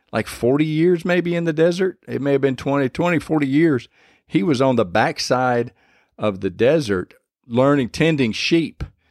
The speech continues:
And, I mean, it, it's a, it's amazing how God uses time to get people in a position to hear his voice and to do what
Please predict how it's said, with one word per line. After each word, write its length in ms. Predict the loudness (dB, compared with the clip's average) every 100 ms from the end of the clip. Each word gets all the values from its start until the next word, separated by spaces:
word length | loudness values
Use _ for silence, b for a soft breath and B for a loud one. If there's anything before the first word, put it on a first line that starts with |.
| _ _ _ -6
And, 440 | -2 -2 -2 -8 -8
I 80 |
mean, 220 | -4 -2 0
it, 200 | 0 0
it's 260 | -2 0 2
a, 300 | 2 0 -4 _
it's 220 | -4 -2 0
amazing 640 | 0 0 0 0 -2 -2
how 200 | -2 0
God 460 | 2 2 2 -2 -8 b b b b
uses 800 | -4 0 2 0 0 0 -2
time 600 | -4 0 0 0 -2 -8 -14 _ -4
to 100 | -4
get 440 | 0 0 0 -2 -20 _ _ -4
people 540 | -2 -2 -2 -4 -4
in 180 | -2 -2
a 60 |
position 840 | -2 -2 -2 0 0 0 -4 -6 -10 _ _ _ _ _ -6
to 400 | 0 0 0 -6 _ _ _ -16
hear 300 | -2 0 2
his 240 | 2 0
voice 640 | 0 0 2 2 -2 -8 -10 _ _ _ _
and 200 | -4 -2
to 100 | -2
do 300 | 0 0 2
what 280 | 2 0